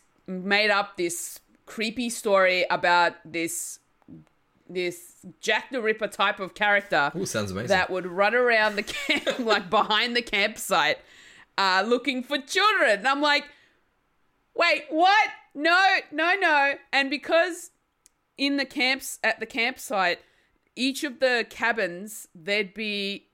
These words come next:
Speaker 1: a group of, um, there'd be a group of kids in each cabin. And I was in, uh, a cabin with, I think it was, like, three other girls.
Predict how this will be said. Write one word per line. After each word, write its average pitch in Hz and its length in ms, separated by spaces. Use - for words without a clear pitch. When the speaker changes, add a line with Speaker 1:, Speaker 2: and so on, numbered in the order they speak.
Speaker 1:
a 196 100
group 233 480
of, 196 540
um, 180 540
there'd 196 160
be 214 80
a 214 60
group 220 400
of 196 420
kids - 480
in 196 160
each 185 280
cabin. 170 440
And 196 140
I 214 160
was 233 320
in, 190 520
uh, 175 360
a 185 80
cabin 185 400
with, 175 360
I 175 60
think 196 140
it - 20
was, 175 120
like, 165 200
three 220 380
other 208 200
girls. 202 600